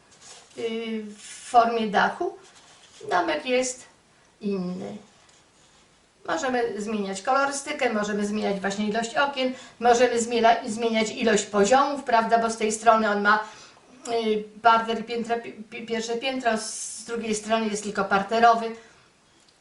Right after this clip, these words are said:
Także możemy się zająć zielenią. Domeczek będzie w ogródku stał. Miło będzie na niego popatrzeć. O, tutaj widzimy, że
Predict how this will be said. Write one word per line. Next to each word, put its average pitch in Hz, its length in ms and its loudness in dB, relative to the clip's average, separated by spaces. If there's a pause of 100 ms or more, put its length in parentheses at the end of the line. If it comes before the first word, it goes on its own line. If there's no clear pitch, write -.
(340)
Także 302 360 -4
możemy 233 500 0 (500)
się 254 240 -4
zająć 220 500 0
zielenią. 262 720 0
Domeczek 220 520 -2
będzie 214 400 -2 (720)
w 196 60 -8
ogródku 208 560 -2
stał. 240 420 0 (520)
Miło 220 320 0
będzie 202 340 -2
na 214 120 0
niego 208 260 -6
popatrzeć. 254 600 -2
O, - 100 -10
tutaj 220 320 -6
widzimy, 196 460 -6 (440)
że 202 340 -6